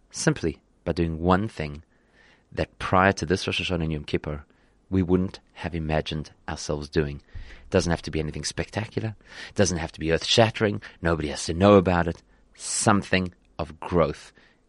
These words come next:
You'll be blown away at what a profound impact it has. So let's hope that God has sealed us all for a spectacular year to come.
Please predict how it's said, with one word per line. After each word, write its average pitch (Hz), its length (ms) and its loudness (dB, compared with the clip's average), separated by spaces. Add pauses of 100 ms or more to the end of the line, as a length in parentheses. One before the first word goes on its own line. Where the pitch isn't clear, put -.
(100)
You'll 87 320 0
be 92 280 2 (100)
blown 101 580 2
away 71 360 -4 (500)
at 82 80 -6
what 82 100 2
a 80 40 -4
profound 80 360 -4
impact 78 340 -8
it 71 60 -10
has. - 340 -10 (720)
So 101 380 6 (340)
let's 110 220 4
hope 110 320 4 (160)
that 85 160 -2
God 95 160 6
has 82 120 2
sealed 117 400 2
us - 280 0
all 80 420 4
for - 160 0
a 80 60 0
spectacular 104 1160 0
year 87 280 4
to 78 140 -8
come. 76 300 -6